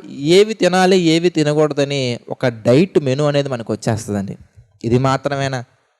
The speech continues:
కొన్ని కొన్ని విచిత్రమైనటువంటి వ్యాధులు కూడా నేను చూశానండి. కొన్ని రోగాలకే వాటర్ ఎక్కువ తాగాలి, కొన్ని రోగాలకి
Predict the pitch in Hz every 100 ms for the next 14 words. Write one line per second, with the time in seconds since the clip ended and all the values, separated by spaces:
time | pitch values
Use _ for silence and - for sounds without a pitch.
0 | _ 131 135 151 143 135 123 - - 156
1 | 156 147 143 143 139 143 131 123 - -
2 | _ - 117 123 135 151 147 143 135 123
3 | 127 123 127 120 117 120 107 101 - -
4 | - _ _ _ _ _ _ - 165 170
5 | 143 139 151 170 160 156 156 127 123 -
6 | 117 135 139 127 - 147 147 123 120 117
7 | 120 113 101 101 - 127 131 - 117 120
8 | 135 123 - 120 110